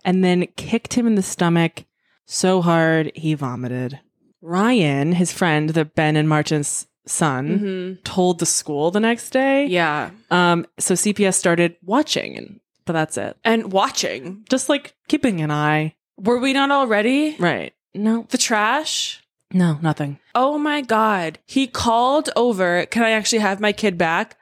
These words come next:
Speaker 2: I wanna punish him
Speaker 1: Yeah.
Speaker 2: right now."
Speaker 1: Yeah.
Speaker 2: Ew, he called over to get him back so he could, in that moment, act out his fucking rage on him.
Speaker 1: Yeah.
Speaker 2: Oh no, Greg. I'm so sorry.
Speaker 1: I know, it's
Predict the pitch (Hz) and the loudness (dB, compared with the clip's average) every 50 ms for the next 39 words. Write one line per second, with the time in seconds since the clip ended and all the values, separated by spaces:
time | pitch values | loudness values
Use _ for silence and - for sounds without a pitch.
0 | _ - 196 190 190 190 180 175 - 185 170 170 170 - - 151 143 151 165 175 | _ -6 -4 -2 -2 -2 -2 -2 -2 -2 0 0 0 0 -2 -4 -6 -8 -4 0
1 | 190 185 185 170 165 160 190 180 147 165 165 170 165 156 190 196 - 180 165 165 | 2 2 4 4 2 2 0 0 -2 -6 -8 -8 -10 -10 -12 -8 -2 0 0 2
2 | 160 156 151 - - _ _ _ _ _ - - 247 254 269 269 254 247 240 226 | 2 0 -2 -6 -10 _ _ _ _ _ -2 2 2 4 4 4 2 2 0 -2
3 | - - 220 220 226 240 233 - - 220 220 214 220 220 214 214 208 208 196 202 | -4 -2 0 2 2 2 0 2 2 2 2 2 2 2 2 0 0 0 -2 0
4 | 202 240 240 220 196 180 170 180 190 - - 226 190 196 196 - 196 196 185 180 | 0 -2 -2 0 0 -2 -2 -2 -2 -2 -4 -2 0 0 0 0 0 0 0 0
5 | - - 196 196 202 208 208 196 196 208 208 214 208 233 - - 185 180 - - | 0 0 2 2 4 2 2 2 2 0 0 2 0 -2 -2 -4 -8 -8 -2 -2
6 | 190 180 180 202 190 - - 175 180 - 208 214 214 240 311 330 262 214 180 170 | 0 0 0 0 0 0 0 -2 -2 -2 -4 -4 -2 0 0 0 0 0 -2 -2
7 | 160 160 160 156 156 156 160 175 160 143 143 143 139 139 - - _ _ _ _ | -2 -4 -6 -6 -6 -4 -2 -2 -2 -2 -4 -10 -12 -12 -16 -20 _ _ _ _
8 | _ _ _ - - 247 262 269 277 285 262 240 233 233 254 254 247 233 208 190 | _ _ _ -2 0 2 2 4 4 2 4 2 2 2 2 2 2 2 2 0
9 | 175 165 - - 185 175 170 170 165 160 156 156 156 - - - 196 202 202 - | -2 -4 -4 -2 0 0 2 2 0 0 -2 -6 -8 -6 -2 0 0 0 2 0
10 | - - 254 247 - - - 233 226 240 262 247 208 165 147 151 147 - - - | 0 0 0 0 0 0 0 2 2 2 2 2 0 0 -2 -6 -8 -10 -12 -14
11 | 214 220 - 180 175 175 165 151 147 143 143 151 - | -16 -18 -18 -16 -14 -12 -12 -12 -10 -10 -10 -10 -10